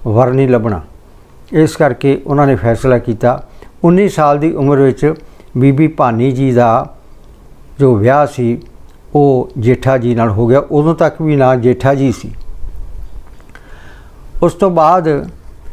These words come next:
ਫਿਰ ਉਹਨਾਂ ਦਾ ਗ੍ਰਸਤੀ ਜੀਵਨ, ਉਹਨਾਂ ਦੇ ਘਰ ਤਿੰਨ ਸਪੁੱਤਰਾਂ ਨੇ ਜਨਮ ਲਿਆ। ਸਭ ਤੋਂ ਵੱਡੇ ਸਨ ਪ੍ਰਿਥੀ ਚੰਦ, ਉਸ ਤੋਂ ਛੋਟੇ ਸਨ ਮਹਾਦੇਵ ਤੇ ਤੀਜੇ ਅਰਜਨ ਦੇਵ,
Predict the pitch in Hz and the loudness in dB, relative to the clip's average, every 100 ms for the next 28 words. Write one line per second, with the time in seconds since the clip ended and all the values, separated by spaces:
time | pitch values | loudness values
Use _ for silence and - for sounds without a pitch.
0 | - 147 156 151 143 - - - - - | -6 0 2 2 0 -6 -18 -20 -20 -20
1 | - - - - - - 147 151 117 113 | -20 -20 -16 -16 -10 -2 2 2 0 -4
2 | - 143 139 139 139 - - - - - | -2 0 2 2 0 -6 -18 -20 -20 -18
3 | - - - - - - 160 170 175 175 | -14 -14 -14 -16 -16 -4 0 2 2 0
4 | 139 123 147 - 156 165 - - 131 139 | 0 -2 -4 -2 0 0 -4 -8 -4 0
5 | 135 135 120 113 113 107 - - - - | 2 2 0 0 0 0 -4 -14 -16 -16
6 | - - - - - - - - 165 160 | -16 -16 -16 -14 -14 -16 -16 -4 -2 0
7 | 180 135 123 147 - 139 143 - - - | 2 2 2 0 0 -2 -2 -8 -14 -6
8 | 143 131 151 139 151 160 165 - - - | -2 0 -2 2 0 0 -8 -14 -16 -16
9 | - - - 143 135 170 151 131 127 143 | -16 -16 -2 0 0 0 -2 0 0 0
10 | 139 139 139 - - 117 117 139 135 151 | 0 -2 -4 -10 -4 0 2 2 2 0
11 | 151 - - - 143 135 156 135 143 143 | -2 -12 -18 -6 -2 -2 0 2 2 2
12 | 139 120 131 104 98 | 0 0 0 0 -4